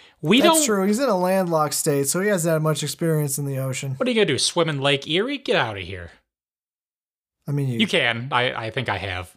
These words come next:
Speaker 1: but it's not
Speaker 2: Oh,
Speaker 1: the point.
Speaker 2: okay.
Speaker 1: Not the point.
Speaker 2: You probably can't surf in it, though.
Speaker 1: No, no, there's no point breaks in Lake Erie. Sir.
Speaker 2: Okay,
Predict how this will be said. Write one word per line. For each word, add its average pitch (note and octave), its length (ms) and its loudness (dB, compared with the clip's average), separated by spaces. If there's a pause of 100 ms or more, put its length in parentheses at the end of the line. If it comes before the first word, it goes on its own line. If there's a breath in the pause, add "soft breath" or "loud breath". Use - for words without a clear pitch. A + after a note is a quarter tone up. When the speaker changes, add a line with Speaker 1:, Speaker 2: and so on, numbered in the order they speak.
Speaker 1:
but G2 240 -6 (220 soft breath)
it's - 160 -12
not A3 120 6
Speaker 2:
Oh, D#3+ 40 4
Speaker 1:
the - 60 0
point. B2+ 140 2
Speaker 2:
okay. C3+ 60 -6
Speaker 1:
Not D3 140 4
the - 60 -12
point. G2+ 220 -2 (540 loud breath)
Speaker 2:
You - 180 -10
probably G3+ 240 2
can't C#3+ 160 2
surf D#3+ 300 2
in G2 80 -10
it, E2 140 -12
though. D3 100 -2
Speaker 1:
No, F3 400 2
no, E3 480 2
there's G#3+ 220 0
no F3 120 4
point A#2+ 380 0
breaks G#2 340 0
in A2 140 -2
Lake G2+ 300 2
Erie. D3+ 420 2 (1900)
Sir. F2+ 640 -2
Speaker 2:
Okay, F3 220 -4